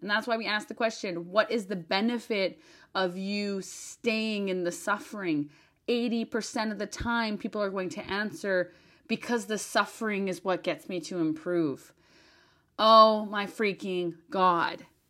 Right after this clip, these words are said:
No, let's release that. Right and wrong, good and bad, pot and pock, all nine boys, shorts, pole bats, and beyond, anywhere and everywhere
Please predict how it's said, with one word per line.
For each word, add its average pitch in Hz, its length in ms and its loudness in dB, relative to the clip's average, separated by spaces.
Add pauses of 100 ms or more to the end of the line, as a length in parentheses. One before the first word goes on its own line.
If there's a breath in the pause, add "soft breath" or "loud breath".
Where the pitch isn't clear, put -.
(260)
No, 214 1200 8
let's 190 260 0
release 220 520 0
that. 196 640 4
Right 220 180 4
and 220 120 -4
wrong, 208 180 0
good 208 100 -2
and 208 80 -4
bad, 196 200 -2
pot 208 140 -2
and 196 80 -6
pock, 202 180 -4
all 185 160 -2
nine 190 240 -4
boys, 185 200 -2
shorts, 196 280 -6
pole 190 160 -6
bats, 180 260 -6
and 180 240 -6
beyond, 196 560 -4
anywhere 202 300 -6
and 196 100 -6
everywhere 185 560 -2